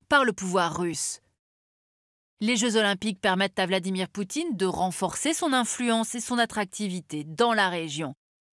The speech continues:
Et le vingt-sept février deux mille quatorze, comme il le refera en février deux mille vingt-deux, Poutine, dès la fin des Jeux Olympiques,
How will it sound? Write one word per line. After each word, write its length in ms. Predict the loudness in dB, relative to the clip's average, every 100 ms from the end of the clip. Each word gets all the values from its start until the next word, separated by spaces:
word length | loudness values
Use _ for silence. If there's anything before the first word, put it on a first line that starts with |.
| _ 0
Et 100 | 2
le 100 | 2
vingt-sept 400 | 0 0 -2 0
février 420 | 0 2 0 0
deux 120 | 0
mille 180 | 0 0
quatorze, 540 | -2 0 0 0 -2 -10 -20 _
comme 200 | 2 2
il 120 | 2
le 100 | 2
refera 500 | 2 0 0 2 2
en 80 | 2
février 420 | 0 0 0 0
deux 140 | 2 2
mille 180 | 2
vingt-deux, 460 | 2 0 0 -2 -6 -10 _ -4
Poutine, 520 | -4 -2 0 0 -2 -6
dès 260 | -2 2
la 140 | 2 2
fin 200 | 0 0
des 120 | 0
Jeux 240 | -2 -2
Olympiques, 560 | 0 0 -2 -6 -8